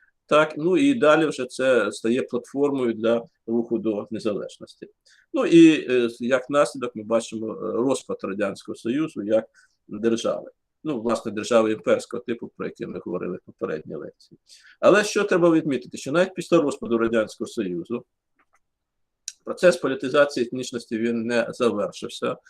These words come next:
на цьому просторі. Ну, а він був продовжений, е, достатньо активно. І, е, це породило масу нових конфліктів. Е,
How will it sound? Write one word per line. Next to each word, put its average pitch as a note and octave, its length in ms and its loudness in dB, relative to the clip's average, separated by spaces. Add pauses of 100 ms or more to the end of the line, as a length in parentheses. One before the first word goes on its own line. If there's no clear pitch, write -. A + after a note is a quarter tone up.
(380)
на B2 260 4
цьому B2+ 320 -4
просторі. B2+ 680 -2 (380)
Ну, G#3+ 140 -2
а C3+ 380 8
він F3 220 2
був D#3+ 240 -2
продовжений, C#3+ 840 -2 (360)
е, A#2+ 240 2
достатньо D3 520 0
активно. A#2 680 -2
І, A#2+ 460 0
е, A2+ 100 2
це E3 200 -2
породило C3 580 -2
масу B2+ 380 -2
нових B2 360 -2
конфліктів. G#2+ 640 -8
Е, - 60 -8